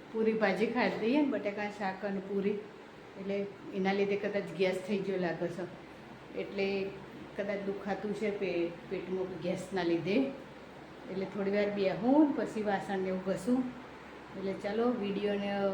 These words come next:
વ્લોગને આટલો એન્ડ કરીએ છીએ. મા-, મારો વીડિયો ગમ્યો હોય તો લાઈક કરો, શેર કરો અને સબસ્ક્રાઈબ કરો. કાલે ફરી વાર મળીશું નવા વ્લોગ સાથે, નવા દિવસ સાથે. ગુડ નાઇટ, જય શ્રી કૃષ્ણ, જય માતાજી. આવજો, ગુડ નાઇટ, જય શ્રી કૃષ્ણ.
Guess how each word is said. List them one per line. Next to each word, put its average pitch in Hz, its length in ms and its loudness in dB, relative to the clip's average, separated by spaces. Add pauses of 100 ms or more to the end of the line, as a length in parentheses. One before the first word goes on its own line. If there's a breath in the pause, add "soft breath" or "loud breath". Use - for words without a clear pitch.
(400)
વ્લોગને 190 380 0
આટલો 196 320 0
એન્ડ 214 400 4
કરીએ 220 280 4
છીએ. 240 420 4 (540)
મા-, 202 180 0 (400)
મારો 196 280 2
વીડિયો 202 340 2
ગમ્યો 208 260 2
હોય 214 80 4
તો 208 100 -4
લાઈક 208 280 0
કરો, 247 220 8
શેર 220 300 4
કરો 220 240 2
અને 220 140 -2
સબસ્ક્રાઈબ 220 640 0
કરો. 220 280 2 (560)
કાલે 208 180 0
ફરી 214 320 4
વાર 226 180 6
મળીશું 226 500 2
નવા 214 300 4
વ્લોગ 214 220 4 (120)
સાથે, 214 280 2
નવા 208 260 4
દિવસ 214 380 -2
સાથે. 220 280 2
ગુડ 202 340 2
નાઇટ, 208 220 2
જય 196 120 2
શ્રી 202 160 -4
કૃષ્ણ, 202 400 -2
જય 196 180 0
માતાજી. 175 540 -2
આવજો, 202 400 2
ગુડ 202 280 -2
નાઇટ, 202 260 -2
જય 202 80 4
શ્રી 196 140 -4
કૃષ્ણ. 185 380 -4